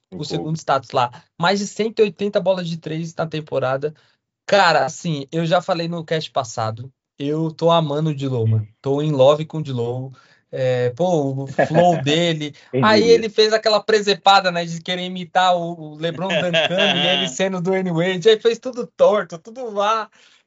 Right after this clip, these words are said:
Speaker 1: E, pô, muito foda, mano. E é isso, o Kobe estaria orgulhoso. Lembrando que o D'Lo é o único jogador, é, remanescente que jogou com o Kobe Bryant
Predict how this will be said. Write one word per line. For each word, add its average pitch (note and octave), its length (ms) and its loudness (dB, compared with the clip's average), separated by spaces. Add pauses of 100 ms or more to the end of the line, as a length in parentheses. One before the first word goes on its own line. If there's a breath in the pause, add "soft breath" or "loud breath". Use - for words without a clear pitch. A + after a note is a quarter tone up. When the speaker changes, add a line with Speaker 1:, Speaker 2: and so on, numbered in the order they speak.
(140)
Speaker 1:
E, F#3 160 -10
pô, B3 280 2
muito A3+ 360 -4
foda, C#3+ 420 -2
mano. B2+ 340 -10
E C#3 600 -8 (420)
é D#3+ 160 4
isso, C3 260 -4
o - 40 -18
Kobe E3+ 200 -4
estaria E3 360 0
orgulhoso. D#3+ 440 -4
Lembrando F3 400 -6
que E3 120 -12
o F3+ 60 -6
D'Lo E3 380 0
é F3+ 40 6
o E3 60 4
único G3+ 300 -4
jogador, F#3 540 -2 (480 soft breath)
é, C#3 240 2
remanescente E3 880 -2
que A#3+ 140 -4
jogou G#3+ 420 4
com - 180 -4
o A3+ 60 -8
Kobe G3+ 260 -2
Bryant D3 580 -2